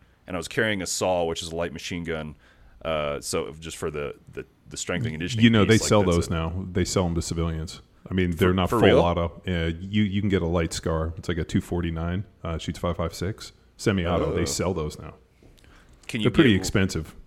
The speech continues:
Speaker 2: I saw one on
Speaker 1: <laughs>
Speaker 2: Gunbroker.
Speaker 1: Can you get, uh, linked ammo, f-, like, uh, the
Speaker 2: Yeah.
Speaker 1: five five six linked ammo?
Speaker 2: Yeah, no, it,
Speaker 1: That's
Speaker 2: yeah,
Speaker 1: nuts.
Speaker 2: it, it, you can run it on a magazine, but also you can do a belt-fed version.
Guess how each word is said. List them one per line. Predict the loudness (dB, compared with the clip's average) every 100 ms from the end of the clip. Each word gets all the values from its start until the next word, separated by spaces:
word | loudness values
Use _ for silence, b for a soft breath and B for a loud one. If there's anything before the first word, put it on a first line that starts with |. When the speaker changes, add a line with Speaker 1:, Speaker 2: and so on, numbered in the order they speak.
| _ -6
Speaker 2:
I | 0
saw | 4 4
one | 2
on | 2
Speaker 1:
<laughs> | 2
Speaker 2:
Gunbroker. | 2 0 0 -4 -6 B B B -6
Speaker 1:
Can | -4
you | -2
get, | 0 0 0
uh, | 2 4 2 0
linked | -4 -6 -4
ammo, | -6 -4 -4
f-, | -6 -4
like, | -2 -2
uh, | -4 -4 -8
the | -2
Speaker 2:
Yeah. | 2 2
Speaker 1:
five |
five | 0 -6
six | -8 -8
linked | -10 -10 -8
ammo? | -8 -2 2
Speaker 2:
Yeah, | 2 2 2
no, | 4 4
it, |
Speaker 1:
That's | 6 6
Speaker 2:
yeah, | 6
Speaker 1:
nuts. | 4 2 -2 -10 -8
Speaker 2:
it, | -8 -6
it, | -8 -10 -10
you | -2 2
can | 2
run | 2 0
it | 0
on | 0
a |
magazine, | 0 0 0 0 0
but | 0 0
also | 0 0
you | -2
can | -2 0
do | 0
a |
belt-fed | 0 -4 -4 -10 -10
version. | -8 -8 -10